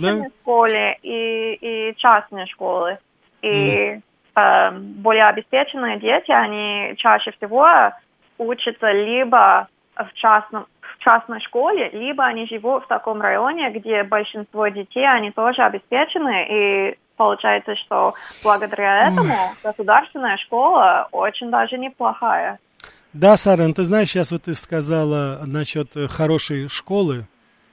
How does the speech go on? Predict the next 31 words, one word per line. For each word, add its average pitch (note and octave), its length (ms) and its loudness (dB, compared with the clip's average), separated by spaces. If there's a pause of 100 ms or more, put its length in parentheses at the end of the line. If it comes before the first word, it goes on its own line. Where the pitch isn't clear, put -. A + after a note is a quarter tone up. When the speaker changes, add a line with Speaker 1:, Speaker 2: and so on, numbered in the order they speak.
(120)
Speaker 2:
Я D#3 220 2
Speaker 1:
Мгм. B3 100 0
Speaker 2:
как F3+ 200 0
раз E3 200 2
был D#3 160 -4
тогда D3 480 -2
в C#3 60 -2
Америке, E3 500 -2
когда D3 300 -4
в C#3 100 -4
очень, F3+ 320 -2
в C3+ 60 -4
очень D#3 260 -4
хорошей, C#3 720 -4
очень D3 340 -4
дорогой C#3 440 -2
школе, D3 480 -6 (320)
в C3 120 -6
очень-очень-очень E3+ 840 -2
хорошем D3 500 -4
районе C#3+ 440 -2
Колумбайн D3+ 840 0
в - 60 -14
Колорадо. E3 760 -4 (100)
Speaker 1:
Ага. B3 360 -4 (300)
Speaker 2:
Ты D3 100 -4
знаешь, D#3+ 300 -2
что D3+ 160 -8
там C#3 220 -6
произошло? B2+ 720 -10 (420)
Speaker 1:
Мгм. G#3 460 -8